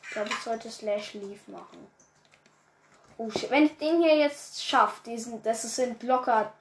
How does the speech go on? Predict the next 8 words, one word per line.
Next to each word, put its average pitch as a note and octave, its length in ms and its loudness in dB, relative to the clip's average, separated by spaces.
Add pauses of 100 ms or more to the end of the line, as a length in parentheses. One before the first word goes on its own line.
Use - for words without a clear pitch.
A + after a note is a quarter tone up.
zehn, A#3+ 360 -10
zwanzig A3 360 -6
Blöcke, A3 260 -4
diesen G3+ 240 -10
Fire G#3+ 340 -2
Charge - 460 -8
Dings G#3 300 -8
da. A#3 240 -6